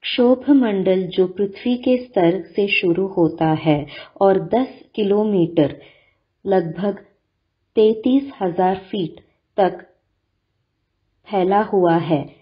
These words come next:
का वर्णन सबसे पहले संपाति ने किया है। समताप मंडल नामक अगली परत में संपाति का वर्णन है कि जटायु अचानक पृथ्वी की ओर गिरने लगा और फिर उसे देखते ही संपाति ने भी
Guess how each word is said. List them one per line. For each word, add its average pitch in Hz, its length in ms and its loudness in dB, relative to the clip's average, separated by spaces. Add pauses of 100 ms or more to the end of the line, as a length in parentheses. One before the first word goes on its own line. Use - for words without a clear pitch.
(220)
का 196 160 0
वर्णन 180 580 0 (160)
सबसे 196 380 -4
पहले 170 460 -2
संपाति 185 640 -2
ने 170 160 -2
किया 160 320 -2
है। 147 400 -10 (440)
समताप 240 600 -2
मंडल 196 380 0
नामक 175 400 0
अगली 180 360 -2
परत 170 460 0
में 147 180 -2
संपाति 196 680 -6
का 247 240 0
वर्णन 165 480 0
है 156 240 0
कि 185 200 -6
जटायु 185 640 -2
अचानक 165 600 -2
पृथ्वी 190 440 -4
की 254 300 -6
ओर 165 220 0 (360)
गिरने 202 340 2
लगा 160 340 0
और 185 460 -6
फिर 165 280 0 (380)
उसे - 300 -4
देखते 190 480 0
ही 240 360 0
संपाति 208 840 -4
ने 180 240 -4
भी 190 460 -4